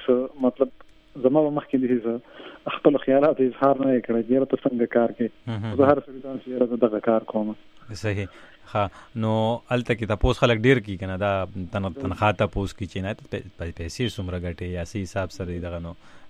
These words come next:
Speaker 2: دغه قسمه
Speaker 1: بالکل.
Speaker 2: سوالونه چې یا پاکستان تاسې ټلیفون کوي، ها، څنګه څه پیسې میسې دې جمع کړي دي که نه؟ موږ له دې موبایل رونه لېږو، موږ له دې پلانې، دا داسې قسمه غوښتنې هم ده نه کېږي که نه؟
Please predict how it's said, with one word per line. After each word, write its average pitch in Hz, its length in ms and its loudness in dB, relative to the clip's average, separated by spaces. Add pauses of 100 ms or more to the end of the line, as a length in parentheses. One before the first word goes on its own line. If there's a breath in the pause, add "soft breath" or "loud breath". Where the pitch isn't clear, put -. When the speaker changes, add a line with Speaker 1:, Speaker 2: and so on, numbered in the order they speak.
Speaker 2:
دغه 104 160 2
قسمه 95 240 -4
Speaker 1:
بالکل. 127 120 0
Speaker 2:
سوالونه 104 260 0
چې 98 60 -6
یا 107 100 4
پاکستان 101 440 0
تاسې 120 260 2
ټلیفون 101 380 -2
کوي، 98 80 -6
ها، 131 160 0
څنګه 139 300 -2
څه 104 60 -4 (100)
پیسې 98 180 -2 (100)
میسې 101 220 -4
دې 101 100 -4
جمع 95 140 -4
کړي 113 280 -4
دي 104 80 -4
که 98 100 -4
نه؟ 101 200 -4 (380 soft breath)
موږ 110 140 -2
له 104 120 2
دې 101 120 0
موبایل 107 260 4
رونه 101 260 0
لېږو، 95 340 -2
موږ 98 120 -6
له 98 60 -4
دې 95 120 -6
پلانې، 95 200 -4
دا 113 140 4
داسې 117 300 0
قسمه 98 200 -4
غوښتنې 98 280 -4
هم 131 100 -4
ده 135 60 -6
نه 135 80 -6
کېږي 127 240 -8
که 104 80 -6
نه؟ 101 160 -8